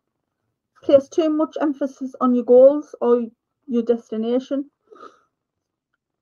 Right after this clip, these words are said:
because bad things will happen in reverse. But this is your earth,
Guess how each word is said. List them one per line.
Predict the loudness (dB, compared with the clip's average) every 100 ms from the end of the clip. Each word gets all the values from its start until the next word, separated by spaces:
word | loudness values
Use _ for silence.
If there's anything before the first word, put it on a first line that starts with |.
| _
because | -10 -10 -8 -10 -10 _ _ _ _ _
bad | -4 -4
things | -4 -6 -4
will | -6
happen | -6 -6 -6
in | -4
reverse. | -6 -4 -4 -6 _ _ _ _ -8
But | -2
this | -2 -2
is | 2 2 2 -4 _ _ _ _ _ _
your | -2 0
earth, | 2 2 0